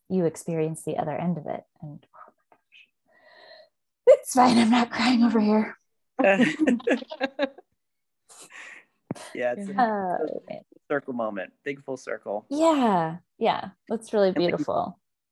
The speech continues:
Speaker 2: we all have ways, and, and that's, you know, not just medicine, but, you know, throughout life, there, there are so many ways that we can be, you know, not just kinder to one another, but, but truly, like you said, like, have compassion on somebody and
Speaker 1: Mm.
Speaker 2: take a pause for, with someone.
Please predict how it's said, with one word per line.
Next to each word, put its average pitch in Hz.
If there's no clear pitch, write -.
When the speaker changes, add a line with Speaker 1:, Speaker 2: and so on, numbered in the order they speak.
Speaker 2:
we 156
all 185
have 143
ways, 113
and, 135
and 143
that's, 151
you 135
know, 110
not 135
just -
medicine, 101
but, 104
you 127
know, 107
throughout 117
life, 104
there, 107
there 110
are 110
so 127
many 117
ways 107
that 110
we 104
can 104
be, 120
you 139
know, 123
not 220
just -
kinder 123
to 120
one 101
another, 104
but, 104
but -
truly, 165
like 123
you 117
said, 113
like, 113
have -
compassion 107
on 104
somebody 101
and 120
Speaker 1:
Mm. 101
Speaker 2:
take 190
a 190
pause -
for, 123
with 123
someone. 101